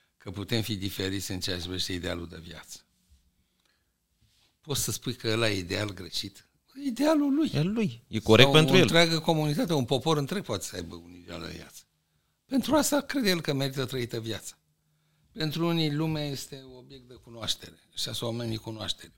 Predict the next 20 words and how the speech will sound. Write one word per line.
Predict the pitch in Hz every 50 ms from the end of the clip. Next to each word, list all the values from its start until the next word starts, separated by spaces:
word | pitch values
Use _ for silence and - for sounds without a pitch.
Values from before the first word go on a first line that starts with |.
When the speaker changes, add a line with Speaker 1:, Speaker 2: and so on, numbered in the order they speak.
| -
Speaker 1:
Pentru | - 101 98 - 110
alții | 107 110 107 - 131 117
este | 107 104 - - 107
obiect | 101 101 95 101 110 107 104
de | 110
consum | 104 - - 110 107 - - - 113 82 82 - _ _ -
și | -
sunt | - - 92 107
mondenii, | 107 98 101 104 98 113 101 85 73 - - _ _ _ _ _
consumatorii. | _ - 87 - - 95 92 95 95 - 104 90 78 73 - - - - - - - - - - _ _ _ -
Alții, | 110 110 - - 120 113 113 101
pentru | - - 113 110 101 113
alții | 117 117 110 - -
e | 113
un | 110 110 107 107
obiect | 104 98 107 110 113 107 - - - 101
bun | 98 95 107 113 113
de | 104 107
transformat. | - - 104 98 90 - - 104 101 104 117 104 - - - - _ -
Nu | 101 104